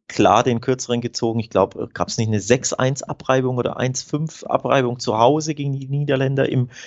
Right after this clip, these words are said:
direkten Vergleich, wo wir, wir hatten das Spiel besprochen, falls du dich erinnerst, zumindest ich hatte da ein absolutes Duell auf Augenhöhe prognostiziert.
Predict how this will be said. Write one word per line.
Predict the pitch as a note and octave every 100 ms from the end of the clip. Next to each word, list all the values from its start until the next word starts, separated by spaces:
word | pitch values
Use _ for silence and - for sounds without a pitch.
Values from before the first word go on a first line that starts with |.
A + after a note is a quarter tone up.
| -
direkten | - A#2+ C#3+ -
Vergleich, | C3+ B2 A#2+ A#2 C#3 -
wo | A2+ A2
wir, | C3 D#3 D#3 C#3+
wir | A#2+
hatten | B2
das | A#2
Spiel | - C#3+
besprochen, | A2+ - C#3+ D3 -
falls | G2
du | -
dich | G2
erinnerst, | G2 F#2+ G2+ - - - - _
zumindest | - A2+ A2 -
ich | F3+ D#3+
hatte | B2 A2+ G#2
da | G2
ein | G#2+ G#2+
absolutes | B2 - B2 A2 A2 G#2+
Duell | A2+ G#2+
auf | G#2 -
Augenhöhe | C3+ D#3+ B2 G2+ G2+ G#2 _ _ _
prognostiziert. | A#2+ A2 G#2+ - G#2+ - A2 A2+